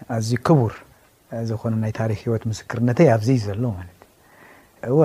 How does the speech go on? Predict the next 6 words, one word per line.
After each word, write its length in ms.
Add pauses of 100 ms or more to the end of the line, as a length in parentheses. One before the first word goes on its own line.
(360)
መቸም 300
ንጎይታ 360 (760)
መርካበይ፣ 500 (760)
ንጎይታ 380 (800)
መፍላጠይ 560 (960)
እቲ 240